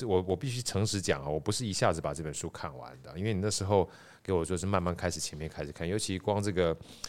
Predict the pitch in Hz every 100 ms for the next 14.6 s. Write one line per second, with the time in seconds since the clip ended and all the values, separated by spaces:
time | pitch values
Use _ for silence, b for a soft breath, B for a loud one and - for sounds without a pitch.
0 | B - 110 107 101 107 92 87 - 92
1 | 76 71 65 76 87 87 - 85 80 90
2 | 76 73 - - - - 73 - 82 82
3 | 85 76 76 65 65 - - 135 b b
4 | b b 90 92 101 92 92 - 110 101
5 | 98 107 95 107 92 101 90 - 85 80
6 | 87 85 85 - 98 107 85 92 - 92
7 | 85 87 82 78 78 85 73 76 87 87
8 | 90 87 98 82 78 71 85 78 73 73
9 | 73 - 78 65 b b b b - 139
10 | 190 131 110 107 113 85 87 90 - 110
11 | 82 76 80 - 73 73 - - - 127
12 | 147 175 156 147 92 95 - 78 76 85
13 | 101 - 90 101 92 82 85 87 90 90
14 | 92 90 87 87 82 76